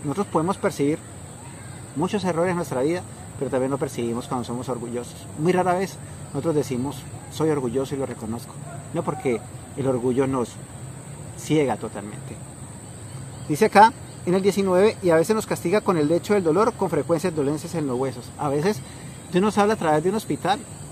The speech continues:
de, de la dolencia de un, de un familiar. Dios nos habla a través de, de una enfermedad que nosotros tenemos, física, cuando tal vez todo para, cuando ahí sí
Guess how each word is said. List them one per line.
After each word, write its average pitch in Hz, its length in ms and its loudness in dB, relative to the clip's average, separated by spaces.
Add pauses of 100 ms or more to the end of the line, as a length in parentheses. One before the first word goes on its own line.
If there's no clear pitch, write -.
(380)
de, 147 200 0
de 160 120 -2
la 151 100 4
dolencia 156 460 4
de 151 220 6
un, 147 280 2 (260)
de 147 100 4
un 135 100 4
familiar. 160 480 4 (720)
Dios 147 100 4
nos 160 160 0
habla 165 220 6
a 160 40 0
través 135 500 2 (260)
de, 139 680 6 (500)
de 160 120 10
una 147 220 6
enfermedad 131 500 0
que 156 100 -2
nosotros 147 260 -2
tenemos, 147 420 -2 (340)
física, 170 440 -2 (420)
cuando 139 240 4
tal 127 140 0
vez 143 200 0
todo 160 200 4
para, 165 420 8 (360)
cuando 131 720 6
ahí 143 180 4
sí 156 220 -2